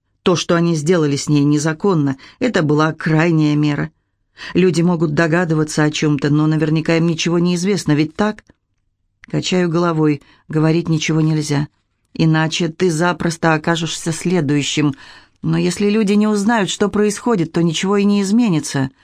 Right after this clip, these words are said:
«Нет», — твердо говорю я, — «но нет».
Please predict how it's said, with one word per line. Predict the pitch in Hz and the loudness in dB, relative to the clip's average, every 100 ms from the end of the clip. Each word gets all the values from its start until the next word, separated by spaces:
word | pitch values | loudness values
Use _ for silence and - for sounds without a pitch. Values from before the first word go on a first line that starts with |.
| _ - _ - | _ -20 _ -4
«Нет», — | 170 202 220 - - - | 0 2 0 -2 -10 -4
твердо | 143 147 135 | 0 2 2
говорю | 139 147 143 | 2 0 0
я, — | 139 135 139 | 0 0 0
«но | 151 156 151 139 - - - | 2 2 0 -2 -8 -12 -2
нет». | 170 202 190 - - - | 2 2 0 -4 -12 -16